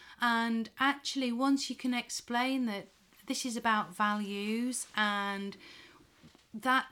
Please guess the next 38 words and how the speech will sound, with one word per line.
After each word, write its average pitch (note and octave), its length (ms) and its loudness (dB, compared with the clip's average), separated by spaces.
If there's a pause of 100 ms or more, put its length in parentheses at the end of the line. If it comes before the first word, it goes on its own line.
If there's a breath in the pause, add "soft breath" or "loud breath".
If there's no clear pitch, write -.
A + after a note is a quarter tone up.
trigger, C#4 640 0
so - 180 -2
people F4 340 0
will C4+ 160 2
often B3 260 0
say A3+ 140 -6
to A3 120 -8
me, G#3 60 -4
"But G3 180 -6
how C4+ 240 4
do C4+ 100 8
I A#3+ 80 2
know G3+ 160 2
what D#3+ 280 -6
my F3 100 -6
values E3 560 -2
are?" D3+ 180 0
And D#3 100 -4
I D#3+ 40 -6
have G#3+ 200 -4
an G#3 80 -4
exercise D3 640 -6
about C#3+ 240 -4
going D#3+ 220 -6
through D#3+ 200 -6
values, D3+ 500 -4 (260 loud breath)
and F#3+ 140 -2
you F#3 80 0
physically, F#3 560 -2
I D#3+ 60 -2
have F3+ 200 -6
them F3+ 160 -4
all A#3 200 2
written F3+ 340 -2
on, E3 400 -4
on E3+ 160 -4
little, F3 480 -6 (320)
what F3+ 180 -4